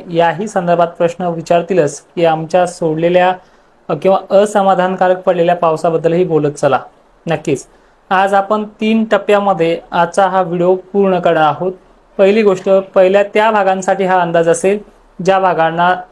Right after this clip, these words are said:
समाधानकारक नाही झाला अशा शेतकऱ्यांसाठी.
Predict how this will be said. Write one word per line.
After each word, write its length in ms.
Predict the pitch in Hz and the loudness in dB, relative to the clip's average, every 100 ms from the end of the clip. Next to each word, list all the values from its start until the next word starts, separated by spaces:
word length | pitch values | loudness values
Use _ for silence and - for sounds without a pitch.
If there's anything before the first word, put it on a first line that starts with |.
| - | -6
समाधानकारक 800 | 190 180 175 175 180 180 170 175 180 | -4 0 0 0 0 0 0 -2 -2
नाही 320 | 175 170 196 | -2 0 0
झाला 240 | 175 175 | 0 0
अशा 160 | 170 180 | -2 -2
शेतकऱ्यांसाठी. 680 | 175 - 160 147 143 156 | -6 -2 -2 -2 -4 -6